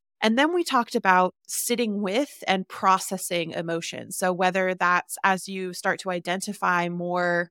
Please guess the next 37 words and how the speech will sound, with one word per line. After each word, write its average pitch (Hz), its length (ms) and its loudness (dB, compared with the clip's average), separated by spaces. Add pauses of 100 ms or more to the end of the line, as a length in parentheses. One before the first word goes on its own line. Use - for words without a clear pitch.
(140)
anger 226 320 4
cropping 180 480 2
up 160 240 0
or 180 460 0 (120)
more 190 180 -2
sadness 285 520 2
cropping 190 400 -6
up, 165 160 -2 (260)
creating 240 460 -2
systems 208 540 -6
that 185 160 -2
help 180 240 -4 (100)
you 180 160 -6
to 175 380 -8
process 185 560 2
these 175 240 -8
things 170 480 -6
and 165 500 -4
move 202 440 -4 (120)
through 208 240 -2
them 165 240 2
so 170 160 -4
that 160 220 -2
you 180 80 -10
can 175 300 -12
find 202 400 2
the 165 120 -6
information 170 800 -4
without 165 420 -2
letting 165 320 -4
them 160 240 -6
overtake 165 720 -6
your 160 280 -4
actions - 580 -2
and 165 180 -8
decision 175 380 -6
making. 151 460 -12